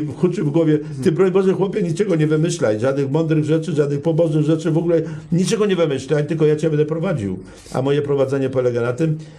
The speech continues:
że każdy człowiek, którego dzisiaj spotkasz, jest na twojej drodze postawiony przez samego Pana Boga, e, jest w czymś mało, że lepszy od ciebie, to w czymś najlepszy na świecie. Ma coś takiego, czego nie ma nigdzie na świecie tylko wysłuchaj go do końca, prawda? I tak,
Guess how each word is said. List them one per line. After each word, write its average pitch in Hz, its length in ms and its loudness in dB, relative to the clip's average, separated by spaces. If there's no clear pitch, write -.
że 120 120 -2
każdy 160 300 0
człowiek, 156 280 0
którego 131 260 -2
dzisiaj 123 180 -4
spotkasz, 151 560 -4
jest 135 160 0
na 147 100 0
twojej 143 220 0
drodze 135 240 0
postawiony 135 440 -2
przez - 180 -6
samego 123 340 -2
Pana 117 220 -2
Boga, 156 440 -2
e, 120 40 4
jest 139 240 0
w - 40 -16
czymś 151 220 0
mało, 170 200 2
że 147 140 2
lepszy 151 260 0
od - 80 -4
ciebie, 139 260 0
to 151 120 -2
w - 40 -4
czymś 143 220 -4
najlepszy 156 320 0
na 175 100 2
świecie. 160 380 -4
Ma 113 100 -2
coś 143 180 -2
takiego, 156 320 0
czego 156 220 0
nie 165 140 -2
ma 190 120 0
nigdzie 202 300 -2
na 190 140 0
świecie 175 300 -2
tylko 156 200 0
wysłuchaj 160 360 -2
go 147 100 2
do 143 100 -2
końca, - 400 -4
prawda? 175 460 -4
I 131 100 0
tak, 190 180 -2